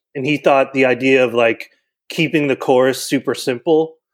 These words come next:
like a reggae song, just repetitive and simple, was, like, the genius of it. So it's, like, I guess, very intentional to keep it sparse and, like, that nod to reggae where it's, like,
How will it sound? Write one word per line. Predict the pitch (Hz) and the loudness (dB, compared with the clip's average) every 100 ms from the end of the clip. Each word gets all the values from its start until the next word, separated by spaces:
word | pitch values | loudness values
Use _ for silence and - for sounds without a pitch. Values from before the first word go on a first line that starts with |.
| _ - | _ -4
like | 120 127 | -2 0
a | |
reggae | 120 123 135 | 0 2 2
song, | 131 156 139 143 | 0 0 0 0
just | 127 - | -2 -4
repetitive | 123 - 127 123 123 | -6 -2 0 0 -2
and | 120 | -4
simple, | 110 135 117 143 127 | -6 -6 -2 0 0
was, | 120 120 | 0 0
like, | 113 104 - - | -2 -2 -10 -6
the | |
genius | 117 113 123 123 107 120 | -4 -4 -4 -6 -6 -4
of | 104 | -4
it. | 104 98 _ | -8 -10 _
So | - 127 113 123 _ _ _ _ _ _ _ - | -2 2 2 -2 _ _ _ _ _ _ _ -10
it's, | 123 | -2
like, | 127 107 117 _ _ _ _ 127 | -2 -2 -12 _ _ _ _ -2
I | |
guess, | 135 127 | -2 0
very | 120 131 131 | 0 0 -2
intentional | 120 131 123 131 113 | -2 -2 -2 -2 -2
to | 110 | -6
keep | - 123 117 | -8 -10 -10
it | 117 | -10
sparse | - - 113 117 120 - | -8 -2 2 2 -2 -6
and, | 113 107 110 - | -8 -10 -12 -6
like, | 113 - _ | -4 -6 _
that | 127 123 120 | 0 0 0
nod | 117 117 | 0 0
to | 117 | -2
reggae | 110 113 120 123 | -2 -2 0 0
where | 120 110 | 0 -2
it's, | - | -2
like, | 117 107 - | -4 -4 -14